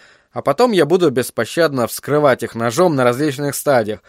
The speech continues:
чтобы посмотреть, как они превращаются в бабочек». «Жизнь — жестокий лабиринт», прошептал Лубламай, разглядывая содержимое резервуара. «Какими еще гадами ты разжился?»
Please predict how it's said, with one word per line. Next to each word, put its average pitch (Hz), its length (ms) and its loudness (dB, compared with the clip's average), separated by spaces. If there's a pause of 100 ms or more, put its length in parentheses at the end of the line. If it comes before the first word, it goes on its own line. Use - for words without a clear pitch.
(140)
чтобы 123 360 0
посмотреть, 160 580 -2
как 110 140 -4
они 117 200 -2
превращаются 139 720 0
в 139 100 -6
бабочек». 117 520 -2 (440)
«Жизнь — 240 800 2
жестокий 185 720 2
лабиринт», 156 760 2 (300)
прошептал 120 600 0
Лубламай, 110 540 0 (280)
разглядывая 147 640 2
содержимое 135 640 0
резервуара. 131 720 2 (520)
«Какими 269 380 0
еще 247 560 4
гадами 262 420 2
ты 240 120 4
разжился?» 240 640 2